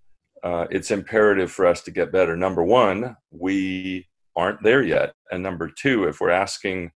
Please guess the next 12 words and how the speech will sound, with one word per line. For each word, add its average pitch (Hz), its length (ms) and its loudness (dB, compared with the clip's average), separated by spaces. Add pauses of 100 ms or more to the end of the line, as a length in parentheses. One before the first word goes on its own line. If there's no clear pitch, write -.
(600)
players 95 480 2
and 90 100 -2
our 85 140 0
team 156 380 -4
to - 100 -14
get 82 240 -4
better, 80 420 -4 (600)
then 98 400 0
we 127 260 2
have 110 280 0
to 95 100 -8
be 85 320 -6